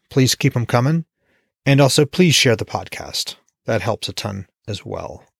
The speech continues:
And I'd also enjoy hearing from you. You can email me at matt bishop writes at gmail dot com. And as always, I'm going to read from the Havamal,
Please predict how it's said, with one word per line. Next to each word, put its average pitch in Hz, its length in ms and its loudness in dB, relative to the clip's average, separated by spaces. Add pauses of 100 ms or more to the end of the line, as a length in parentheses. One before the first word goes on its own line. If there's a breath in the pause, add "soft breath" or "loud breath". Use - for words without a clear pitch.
(300)
And 127 180 0
I'd 127 120 6
also 135 340 2
enjoy 131 320 4
hearing 156 240 4
from 95 220 -4
you. 95 160 -12 (160)
You 123 120 -6
can 127 160 -2
email 120 300 4
me 110 160 -2
at - 500 -4
matt 98 220 -4
bishop - 320 0
writes 151 320 4 (100)
at - 380 -2
gmail 113 380 0
dot 92 180 -4
com. - 300 -14 (1000)
And 123 140 2
as 117 100 4
always, 175 420 4
I'm 139 120 4
going 147 240 4
to 131 120 -2
read 135 220 2
from 131 240 0
the 135 80 4
Havamal, 131 500 0